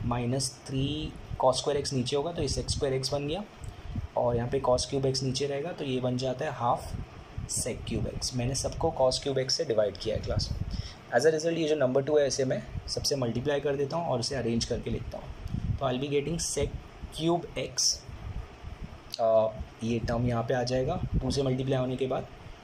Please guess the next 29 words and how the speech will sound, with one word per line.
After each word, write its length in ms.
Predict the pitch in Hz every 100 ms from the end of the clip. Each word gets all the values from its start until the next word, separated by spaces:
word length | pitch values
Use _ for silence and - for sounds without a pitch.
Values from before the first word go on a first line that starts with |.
| - -
plus 220 | 135 175 - - -
six 600 | - - 156 170 - - - - - - -
sec 380 | - - 123 -
square 280 | - 147 139 127
x 200 | - - - -
और 80 | 113
ये 60 | 117
टू 140 | 120
से 120 | -
multiply 380 | 131 127 131 139
होके 200 | 127 170
माइनस 360 | 139 113 131 -
एट 200 | 135 135 - 135
equals 400 | 131 135 131 -
to 60 | 143
zero। 220 | 120 120 - - - - 135
ये 140 | 151
बन 160 | 170 160
जाता 260 | 156 147 170
है 60 |
हमारा 300 | 151 131 127
final 320 | 135 139 139
cubical 420 | 156 139 131 135 139
equation। 380 | 131 127 147 170
अगर 280 | 123 123
जिसे 420 | 117 117 139 139 139
मैंने 340 | 127 120 120 117 117
sec 280 | - 123 - 135
x, 200 | 131